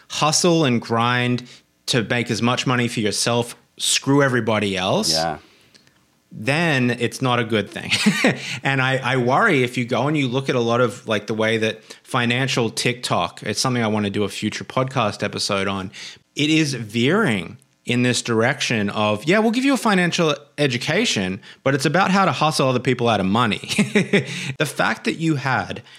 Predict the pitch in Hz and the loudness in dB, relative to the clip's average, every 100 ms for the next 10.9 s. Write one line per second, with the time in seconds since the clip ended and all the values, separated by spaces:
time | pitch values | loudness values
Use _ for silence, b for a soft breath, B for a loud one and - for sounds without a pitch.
0 | B - 147 151 127 107 - B - 123 | B -2 0 2 2 0 -4 B 0 2
1 | 120 110 - - 113 - 120 110 110 98 | 2 0 -2 -2 -2 -2 -4 -2 -2 -2
2 | 104 120 104 101 98 - 113 110 104 101 | -2 -2 -2 -2 -2 -2 -2 -2 -2 -2
3 | 101 104 95 107 101 98 - B 113 117 | -4 -4 -4 -2 -2 -4 -8 B -4 -2
4 | 135 113 107 - 95 - 95 98 127 139 | 0 0 0 0 -2 -2 -2 -2 0 -2
5 | 135 170 190 - b b - 104 120 131 | -2 -4 -4 -8 b b -8 -2 -2 0
6 | 139 143 123 113 113 - - 113 113 110 | -2 0 2 2 0 -2 -2 0 0 0
7 | 95 90 90 98 - 143 151 175 b b | -2 -2 -2 -4 -2 -2 -2 -4 b b
8 | 107 107 107 101 98 - 107 - 110 110 | -2 -2 0 -2 -4 -4 -4 0 0 2
9 | 120 135 - 170 202 B B B B B | 0 -2 -2 -2 -2 B B B B B
10 | B 139 151 143 156 170 156 147 | B 0 2 4 4 4 2 -2